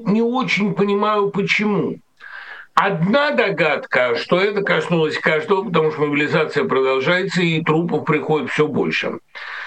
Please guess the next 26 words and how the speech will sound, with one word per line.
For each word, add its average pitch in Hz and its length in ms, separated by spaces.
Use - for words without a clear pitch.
Вторая 277 600
догадка, 170 600
кстати, 180 420
к 170 60
смерти 226 440
тоже 208 340
ведь 139 160
российское 147 540
население 160 540
относится 156 360
довольно 151 320
легко. 185 340
Жизнь 151 360
не 151 120
такая, 160 360
чтобы 113 280
ею 117 180
дорожить. 185 520
Поэтому 240 640
я 226 200
думаю, 240 440
что 214 200
здесь 214 540
и 220 100
дефицит 208 720
побед – 165 640